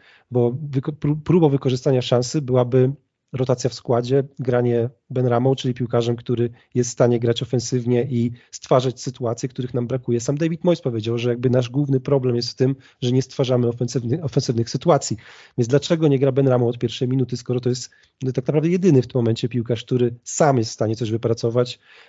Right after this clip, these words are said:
em, jeden na jeden wygrać pojedynek, e, czego Bowen w tym momencie nie potrafi. Nie? Więc jakby nie-, niezrozumiałe decyzje, widać, że to, tam już ten cel się trochę tak z-,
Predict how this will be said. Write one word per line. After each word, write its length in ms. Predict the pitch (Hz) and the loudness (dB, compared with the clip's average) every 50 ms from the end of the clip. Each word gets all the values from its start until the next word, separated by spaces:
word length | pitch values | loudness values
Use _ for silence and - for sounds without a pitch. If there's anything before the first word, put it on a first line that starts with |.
| _ - | _ -6
em, 500 | 135 117 117 117 117 117 120 139 160 175 170 160 | -2 0 2 2 2 0 -2 -4 -8 -10 -4 -2
jeden 280 | 143 135 131 135 127 | 0 2 2 2 2
na 100 | 127 123 | 4 4
jeden 200 | 123 123 123 117 | 4 4 2 2
wygrać 300 | 113 127 117 117 113 - | 0 0 -2 -2 -4 -4
pojedynek, 600 | - - 120 117 113 117 113 110 110 113 - _ _ _ _ _ _ _ - | -2 -2 -2 0 0 0 0 0 0 -2 -4 _ _ _ _ _ _ _ -8
e, 160 | - 139 117 117 | -6 -4 -4 -4
czego 220 | - 127 120 127 | -2 -2 -2 0
Bowen 300 | 113 135 127 123 127 123 | 2 4 4 4 4 2
w 40 | - | 2
tym 100 | - 139 | 0 0
momencie 260 | 123 123 120 - 143 | 0 0 0 0 2
nie 80 | 139 127 | 2 2
potrafi. 400 | - 113 107 107 110 110 - 113 | 0 -2 -4 -4 -6 -4 -4 -2
Nie? 80 | 117 | -2
Więc 120 | 120 120 120 | -2 -2 -2
jakby 300 | 131 120 120 131 135 135 127 - - - - - - - - | -2 0 2 2 2 2 0 -8 -20 -20 -20 -20 -20 -14 -10
nie-, 200 | 147 131 156 151 | -6 -6 -2 2
niezrozumiałe 580 | 156 147 147 147 156 156 156 156 165 165 160 156 | 4 4 4 4 4 4 6 6 6 6 6 6
decyzje, 580 | 135 123 - - 156 151 147 156 151 147 143 | 4 0 0 -2 -4 -2 2 4 4 4 4
widać, 340 | 139 127 139 135 147 143 135 | 2 -2 0 2 2 2 2
że 120 | 131 135 135 131 - _ _ _ - | 0 -4 -6 -6 -8 _ _ _ -8
to, 100 | - 139 156 170 _ _ _ - | -8 -8 -8 -10 _ _ _ -2
tam 160 | - 135 139 | -2 0 0
już 200 | 135 131 - - 147 139 - | -2 -4 -6 -8 -8 -10 -6
ten 160 | - - 135 127 | -4 -4 -4 -2
cel 280 | - - 147 135 131 | 2 2 4 4 2
się 160 | 123 - 143 | 0 -4 -6
trochę 420 | 127 - 139 123 - 139 131 127 135 | -6 -4 -4 -2 -2 -2 -2 -2 -2
tak 260 | - 131 123 123 - | -4 -4 -4 -4 -6
z-, 220 | - 165 165 165 | -12 -12 -12 -12